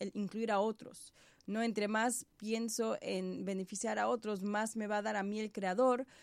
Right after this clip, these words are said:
para que pueda ayudar a otros también, ¿no? Entonces, el compartir es una parte importantísima, o sea, la abundancia viene de la mano con el compartir, es la forma en la cual funciona el universo,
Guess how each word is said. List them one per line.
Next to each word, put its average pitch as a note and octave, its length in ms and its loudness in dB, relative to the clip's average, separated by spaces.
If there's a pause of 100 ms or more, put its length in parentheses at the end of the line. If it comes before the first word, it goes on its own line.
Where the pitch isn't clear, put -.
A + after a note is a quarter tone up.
(120)
para G3 200 2
que G3+ 100 -2
pueda G#3+ 240 4
ayudar A3+ 320 8
a A#3 80 8
otros G3+ 240 -2
también, F#3+ 420 0 (100)
¿no? A3+ 320 0 (300)
Entonces, A3 340 -2
el G#3 140 0
compartir G#3+ 500 2
es B3 140 2
una A3+ 200 0
parte G#3+ 380 0
importantísima, A3+ 1120 0
o G3 60 -4
sea, G#3 100 -6
la G3+ 80 0
abundancia A3 500 0
viene A3+ 200 0
de A3+ 60 -2
la A3+ 100 0
mano A3 300 0
con A#3+ 340 2
el - 160 -8
compartir, F#3 480 -4
es F#3+ 80 -4
la G#3 100 -4
forma A3 300 -4
en - 20 -2
la G#3+ 80 0
cual G3 160 -2
funciona G3+ 300 -4
el G3 80 -2
universo, A3 560 0